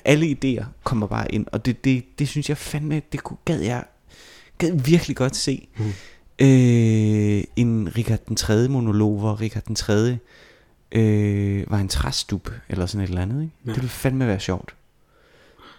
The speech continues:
Speaker 1: Ja.
Speaker 2: Ja, ja, helt sikkert, men man kan sige, der er noget, det er jo noget af det, som, øh, som der er det fascinerende ved de der, øh,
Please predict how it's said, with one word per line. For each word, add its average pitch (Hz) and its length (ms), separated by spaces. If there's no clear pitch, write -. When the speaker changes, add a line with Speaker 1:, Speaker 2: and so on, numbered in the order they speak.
Speaker 1:
Ja. 101 80
Speaker 2:
Ja, 127 100
ja, 156 160
helt 143 240
sikkert, 135 200
men 120 140
man 123 100
kan 113 100
sige, 131 100
der 135 100
er 127 40
noget, 139 180
det 139 60
er 131 40
jo 131 40
noget 131 140
af 135 60
det, 143 180
som, 117 320
øh, 98 80
som 143 180
der 131 80
er 120 120
det 131 140
fascinerende 120 540
ved 98 60
de - 200
der, 104 160
øh, 104 260